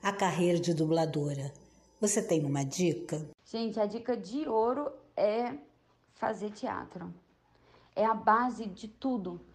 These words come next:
Speaker 2: Você pode ser um dublador com uma técnica impecável, impecável. Se você não souber das intenções corretas pras fases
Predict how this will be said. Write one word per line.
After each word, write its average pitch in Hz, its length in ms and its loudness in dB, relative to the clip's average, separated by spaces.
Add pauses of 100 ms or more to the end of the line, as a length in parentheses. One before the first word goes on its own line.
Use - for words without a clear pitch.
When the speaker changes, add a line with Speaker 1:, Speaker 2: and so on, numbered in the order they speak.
(360)
Speaker 2:
Você 233 240 2
pode 262 440 2
ser - 200 2
um 269 140 2
dublador 240 540 2
com - 140 -8
uma 254 160 0
técnica 269 640 0 (120)
impecável, 269 960 2 (100)
impecável. 220 680 -2 (540)
Se - 160 -10
você 262 280 2
não 285 220 4
souber 240 400 0
das 233 240 4
intenções 233 800 -2
corretas 202 840 -4 (440)
pras 196 320 2
fases 202 640 0